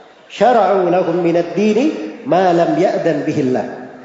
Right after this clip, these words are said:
Apakah mereka punya sekutu-sekutu? <clears throat> Apakah mereka punya sekutu-sekutu yang mensyariatkan untuk mereka agama, agama yang Allah tidak pernah izinkan,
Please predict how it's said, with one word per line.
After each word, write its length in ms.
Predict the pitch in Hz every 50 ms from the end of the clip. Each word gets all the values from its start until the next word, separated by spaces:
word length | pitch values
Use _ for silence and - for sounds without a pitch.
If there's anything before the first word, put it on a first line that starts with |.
| - - - - - - _ _ _ _ _ _ _ _ _ _ _ _ _ _ _ _ -
Apakah 320 | 143 - - 208 196 196 190
mereka 320 | 196 202 202 202 214 208
punya 320 | - 214 220 214 214 180
sekutu-sekutu? 1120 | - 220 220 220 254 302 302 294 254 - 240 214 233 247 220 - 160 127 - - - - - - - - - - -
<clears throat> 2250 | - - 269 247 233 - - - - 262 294 - 196 - - - - - - - 262 240 170 - - - - - - - - - - - - - - - - - - - - - - - 156 175
Apakah 160 | 196 196 196
mereka 320 | 202 202 208 220 220 226 214
punya 240 | 214 214 214 220 208
sekutu-sekutu 1120 | - - 220 240 285 277 277 247 233 226 220 208 190 175 185 185 240 - - - - - - - - - - - - - - - - - - - - _ _ _ _ _ _ _ _ - - - - _ _ _ _ -
yang 240 | 156 214 247 240 240
mensyariatkan 1120 | 254 233 226 - - 220 220 226 269 269 269 254 - - - 185 147 - - - - - - - - - - - - - _ _ _ _ _ _ _ _ _ _ _ _ _ _ _ _
untuk 320 | - 202 214 240 233 220 - 208
mereka 320 | 202 226 233 220 220 226 -
agama, 640 | 196 - 196 175 156 165 180 175 - - - - - - - - - - -
agama 480 | - 202 202 240 269 269 262 254 247
yang 160 | 240 - - 208
Allah 240 | 208 254 269 262
tidak 320 | 262 240 233 233 240 - 247
pernah 240 | 262 254 269 277 285
izinkan, 540 | 262 233 - 277 262 254 240 - 160 127